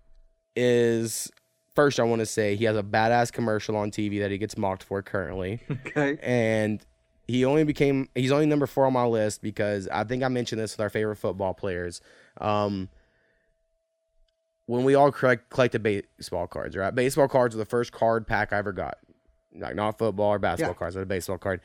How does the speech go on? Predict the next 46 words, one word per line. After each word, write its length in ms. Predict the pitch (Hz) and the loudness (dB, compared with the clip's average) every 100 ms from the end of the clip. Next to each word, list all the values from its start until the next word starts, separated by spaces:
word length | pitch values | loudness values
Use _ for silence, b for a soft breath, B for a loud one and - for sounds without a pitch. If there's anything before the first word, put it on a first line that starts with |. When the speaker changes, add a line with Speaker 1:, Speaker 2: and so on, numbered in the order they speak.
| b b b - | b b b -4
Speaker 1:
And 140 | 113 | 2
in 120 | 127 160 | 2 4
my 140 | 160 | 2
card 320 | - 127 127 | 4 2 4
pack, 320 | 117 113 107 104 | 2 2 0 -4
the 80 | |
best 320 | 101 113 135 - | -2 0 0 -2
player 360 | - 139 139 | 2 4 4
I 100 | 135 | 2
got 180 | 131 127 | 4 2
in 60 | 131 | 2
my 80 | |
pack 320 | 120 113 107 95 | 0 0 0 -2
was 100 | - | -12
Frank 380 | - 110 110 | -4 -4 -4
Thomas. 580 | - 82 50 - - - _ _ _ _ _ _ _ _ _ _ - | -6 -6 -8 -18 -20 -20 _ _ _ _ _ _ _ _ _ _ -8
And 120 | 98 | -8
then 80 | 87 | -6
from 120 | 92 | -2
that 200 | 113 143 | 0 2
moment 300 | 165 165 151 | 2 2 2
on, 300 | 120 123 120 | 0 0 -2
like 180 | 110 101 | -2 -2
Jim 220 | 101 120 | -4 -4
Kelly 280 | - 113 120 | 0 2 2
with 160 | 127 139 | 0 -2
my 100 | 139 | -2
football 420 | 160 147 107 98 | 0 0 0 0
cards, 460 | - 90 87 147 | -2 -4 -4 -6
Speaker 2:
Mm-hmm. 80 | 226 b b - | -8 b b -4
Speaker 1:
I 140 | 117 | 0
decided 500 | 127 156 123 107 113 | 2 2 2 0 0
I 160 | 80 107 | 0 0
was 120 | 117 | 0
gonna 220 | 123 131 120 | -2 -4 -2
trade 260 | 117 110 | -2 -2
for 160 | 110 - | -2 -4
everyone's 460 | 98 104 113 110 107 | -2 -2 0 -2 -4
Frank 320 | - 98 - | -4 -4 -4
Thomas 400 | 107 98 95 - | -2 -2 -4 -6
card 240 | - 92 | -4 -4
that 100 | 85 | -2
I 60 | 85 | -6
possibly 560 | - 104 98 98 98 92 | -2 -2 -2 -4 -6 -8
could. 440 | - 82 69 95 - | -6 -8 -8 -14 -10
Speaker 2:
Gotcha. 340 | 135 120 190 | -6 -4 -6